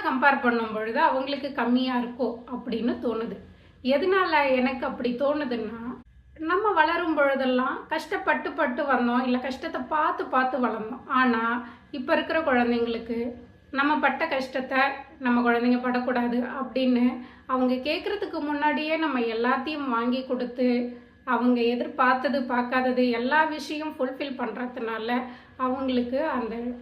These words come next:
நோன்ற வார்த்தையை அக்செப்ட் பண்ற ஒரு மைண்ட் செட் இல்லையோ அப்படின்னு எனக்கு தோணுது.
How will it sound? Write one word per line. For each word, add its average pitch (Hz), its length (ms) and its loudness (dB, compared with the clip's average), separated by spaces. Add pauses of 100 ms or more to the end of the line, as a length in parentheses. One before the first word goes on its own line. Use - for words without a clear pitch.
(240)
நோன்ற 285 680 4
வார்த்தையை 233 440 0
அக்செப்ட் - 500 -4
பண்ற 254 420 0
ஒரு 294 280 0
மைண்ட் 247 360 0
செட் 262 260 -6
இல்லையோ 233 440 -2
அப்படின்னு 240 420 0
எனக்கு 240 460 -4
தோணுது. 226 320 -6